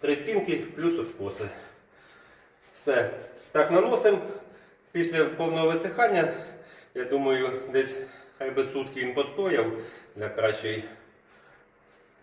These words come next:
для кращого всихання. Потім будемо продовжувати. Все, працюємо.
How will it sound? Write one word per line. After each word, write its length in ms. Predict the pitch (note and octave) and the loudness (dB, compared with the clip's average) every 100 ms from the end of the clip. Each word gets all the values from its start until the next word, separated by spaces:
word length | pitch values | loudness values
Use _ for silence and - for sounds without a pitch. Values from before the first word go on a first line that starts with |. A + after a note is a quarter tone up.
| - - - - - - - _ _ - - | -20 -20 -20 -20 -20 -20 -20 _ _ -20 -4
для 100 | C3+ | -2
кращого 380 | - B2 A#2+ B2 | 0 0 0 -2
всихання. 800 | - C3 - A#2+ A#2 A#2+ B2 - - - - | -4 -6 2 6 6 4 -2 -4 -8 -16 -6
Потім 320 | G#3 D3+ B2 | -4 -2 -2
будемо 280 | C3 C3+ - | -2 -2 -2
продовжувати. 600 | G#2 F#2+ F#2+ F#2 G2+ G#2+ - - - | -4 -4 -4 -4 -4 -6 -8 -20 -8
Все, 340 | G3+ F#3+ - - - - | 0 2 0 -8 -14 -16
працюємо. 520 | D3+ D3 D#3 D#3 C#3 | -8 -8 -6 -6 -6